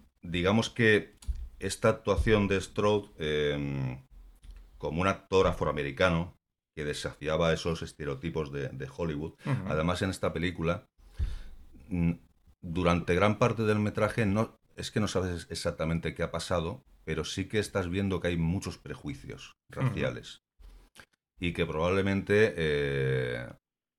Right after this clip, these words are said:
Speaker 1: salga, eh, sea inocente de todo lo que se le acusa. Pero es que la his-, la historia es tan enrevesada,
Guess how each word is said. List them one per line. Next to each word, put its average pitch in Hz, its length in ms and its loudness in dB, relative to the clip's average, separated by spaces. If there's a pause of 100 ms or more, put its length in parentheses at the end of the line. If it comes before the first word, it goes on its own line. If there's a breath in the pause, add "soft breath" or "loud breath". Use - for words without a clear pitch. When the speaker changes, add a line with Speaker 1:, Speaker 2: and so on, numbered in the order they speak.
(420)
Speaker 1:
salga, 80 480 -2
eh, 71 340 -8
sea 73 200 -8
inocente 78 460 -4
de 76 100 0
todo 73 140 -6
lo 76 100 -4
que 71 60 -8
se 76 120 -8
le 62 80 -4
acusa. - 400 -14 (520)
Pero 85 140 0
es 92 100 -4
que 110 160 2
la 101 100 2
his-, 92 140 -6
la 82 120 -2
historia 85 320 0
es 87 120 -4
tan 104 180 0
enrevesada, 95 800 -4